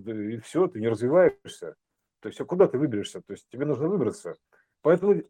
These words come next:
вот эти вот данные, это и есть ключики. То есть ключики к, к, к, к открытию, к расширению сознания вот этого.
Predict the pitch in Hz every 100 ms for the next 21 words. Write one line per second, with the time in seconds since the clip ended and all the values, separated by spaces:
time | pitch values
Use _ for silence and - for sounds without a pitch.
0 | - 156 196 202 190 185 170 220 233 180
1 | 127 131 208 202 151 - 190 175 - -
2 | 85 - _ - - 190 226 - 131 123
3 | 113 - 131 120 120 110 147 - 156 -
4 | 160 160 180 139 - 92 131 - 185 185
5 | 107 78 67 _ _ - 135 147 120 87
6 | 82 90 - 76